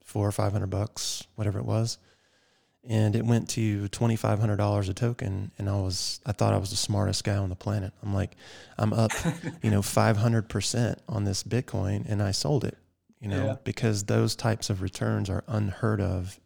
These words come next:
Speaker 1: in the, you know, traditional markets. And so, of course, you know, then as soon as I sell it, it goes to twenty thousand. And then I'm like, "Oh, well, <laughs> I made a huge miss there."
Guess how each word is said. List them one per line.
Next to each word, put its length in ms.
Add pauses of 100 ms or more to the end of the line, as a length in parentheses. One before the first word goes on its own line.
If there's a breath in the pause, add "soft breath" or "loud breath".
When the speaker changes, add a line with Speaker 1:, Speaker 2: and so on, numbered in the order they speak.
(100)
Speaker 1:
in 220
the, 300 (280)
you 80
know, 120
traditional 400
markets. 500 (720 loud breath)
And 180
so, 120
of 120
course, 280
you 60
know, 220
then 260
as 80
soon 180
as 80
I 100
sell 300
it, 80
it 120
goes 240
to 100
twenty 340
thousand. 560 (320)
And 180
then 340 (320)
I'm 160
like, 240
"Oh, 160
well, 320 (140)
<laughs> 180
I 40
made 120
a 60
huge 420
miss 260
there." 380